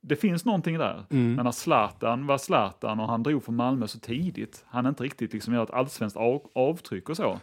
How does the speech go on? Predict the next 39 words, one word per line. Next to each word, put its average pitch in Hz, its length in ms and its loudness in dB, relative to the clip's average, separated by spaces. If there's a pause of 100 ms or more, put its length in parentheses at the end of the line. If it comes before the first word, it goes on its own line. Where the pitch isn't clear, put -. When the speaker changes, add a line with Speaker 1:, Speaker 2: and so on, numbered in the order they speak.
Speaker 2:
Att 127 120 -2
det 139 80 4
nästan 139 160 6
Speaker 1:
Så 135 40 6
Speaker 2:
hade 131 100 6
varit 135 100 6
lättare 151 340 6
för 160 120 2
Isak 127 380 2
om 120 100 0
han 117 240 0
likt 120 320 2
Pierre 117 180 4
Bengtsson 113 400 2
var 113 240 6 (500)
den 120 140 4
Kumla-fostrade 135 800 6
Alexander 113 380 2
Isak. - 260 -2
Speaker 1:
<laughs> 123 80 -4
Precis. - 300 2
Speaker 2:
Det 131 80 6
hade 143 160 8
inte 143 160 4
stört 160 340 4
någon. 120 320 2
Speaker 1:
Nej. 120 360 2
Speaker 2:
Men 139 140 8
sen 165 140 2
tror 247 200 0
jag 175 60 8
också - 220 2
att 131 80 4
det 147 80 4
är 123 80 6
så, 120 320 -2
det 139 120 2
finns 143 300 2
ju 131 240 4